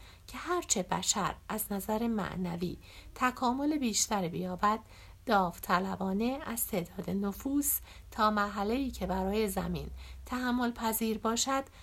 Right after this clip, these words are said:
خواهد کاست. و در حد توان دستگاه‌های طبیعی انرژی زمین زندگی خواهد کرد. کشاورزی خودکار خواهد شد،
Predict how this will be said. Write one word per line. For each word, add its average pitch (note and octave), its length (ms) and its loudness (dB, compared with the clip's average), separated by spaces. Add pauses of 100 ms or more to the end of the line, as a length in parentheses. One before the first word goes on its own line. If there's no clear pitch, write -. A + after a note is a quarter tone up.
(140)
خواهد F#3 500 -2
کاست. - 500 -10 (340)
و G#3+ 60 0
در G#3 160 4
حد A#3+ 300 0
توان A3+ 520 0
دستگاه‌های F#3+ 880 0
طبیعی F3+ 720 -2
انرژی F#3 680 0
زمین G3 540 0 (440)
زندگی F3+ 580 -2
خواهد D3 420 -4
کرد. - 420 -10 (400)
کشاورزی G#3+ 840 2 (280)
خودکار B3+ 500 0
خواهد D#3+ 400 -6
شد، - 360 -4